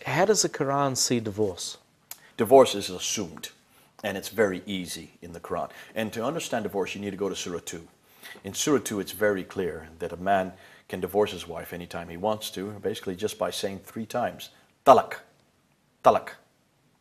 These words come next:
Speaker 2: talak." That's it.
Speaker 1: Divorce. Mm-hmm.
Speaker 2: That's it. That's all he has to do.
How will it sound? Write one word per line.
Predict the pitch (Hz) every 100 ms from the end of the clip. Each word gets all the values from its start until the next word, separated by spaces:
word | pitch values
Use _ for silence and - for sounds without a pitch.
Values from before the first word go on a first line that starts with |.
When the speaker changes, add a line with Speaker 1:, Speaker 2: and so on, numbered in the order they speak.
| _
Speaker 2:
talak." | 120 104 - - -
That's | 104
it. | 131
Speaker 1:
Divorce. | 98 104 107 - - -
Mm-hmm. | 117 110 117 110
Speaker 2:
That's | 107 -
it. | - - _ _ _ _
That's | 117 -
all | 139 147 143
he | 127
has | 120 -
to |
do. | 117